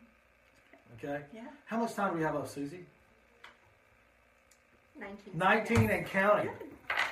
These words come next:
Speaker 2: You're
Speaker 1: That's
Speaker 2: good.
Speaker 1: pretty good. We
Speaker 2: Yeah.
Speaker 1: held it to fifteen minutes today. Good job. All right, you wanna take us out of here? You wanna fly the plane out?
Speaker 2: All right.
Speaker 1: Where are we flying? Are we going
Speaker 2: I'm going to Myrtle Beach.
Speaker 1: Myrtle Beach? You're go-, she's leaving for Myrtle Beach right now.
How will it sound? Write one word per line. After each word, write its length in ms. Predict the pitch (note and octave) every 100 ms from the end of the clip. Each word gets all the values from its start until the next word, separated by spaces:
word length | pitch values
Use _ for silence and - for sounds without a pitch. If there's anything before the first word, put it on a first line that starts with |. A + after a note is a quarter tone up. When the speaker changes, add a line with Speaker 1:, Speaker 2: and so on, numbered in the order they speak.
| -
Speaker 2:
You're 100 | E4
Speaker 1:
That's 160 | C4+ -
Speaker 2:
good. 80 | C#4+
Speaker 1:
pretty 220 | A#3+ G#3
good. 220 | C#4 A3+
We 60 | G3
Speaker 2:
Yeah. 60 | G3
Speaker 1:
held 220 | G3+ G#3
it 40 |
to 60 | -
fifteen 360 | G#3 G3+ G#3+
minutes 200 | G#3+ A3+
today. 200 | F#3 D3+
Good 140 | G3+ G3+
job. 320 | G#3+ - - - -
All 80 | E3+
right, 80 | E3+
you 60 | F3+
wanna 120 | F3+
take 200 | F#3+ F#3+
us 100 | G3+
out 160 | G3 G3
of 60 |
here? 240 | G#3+ A3 - - _ D#3+
You 80 |
wanna 120 | D#3+ -
fly 200 | F3+ F3
the 60 |
plane 220 | F#3+ G3
out? 280 | G#3 A3 A3+ - -
Speaker 2:
All 60 | G3
right. 200 | G3 G3
Speaker 1:
Where 140 | G3
are 20 |
we 80 | F#3
flying? 400 | G3+ F#3 - -
Are 40 |
we 100 | D3+
going 400 | D#3 F3 E3+ D3+ - - _ _ _ _ - -
Speaker 2:
I'm 280 | B3 G#4+ F4
going 240 | D4+ A#3+
to 80 | A3
Myrtle 180 | G#3 F#3+
Beach. 380 | E3+ - - D#3+
Speaker 1:
Myrtle 240 | F#3+ G3
Beach? 280 | G#3 A#3 G#3+
You're 140 | B3
go-, 140 | C4 A3
she's 260 | A3+ B3+
leaving 240 | A3+ F#3 D#3
for 160 | D#3+
Myrtle 240 | D3+ D3 C#3
Beach 260 | D3+ D#3+ -
right 180 | -
now. 260 | - -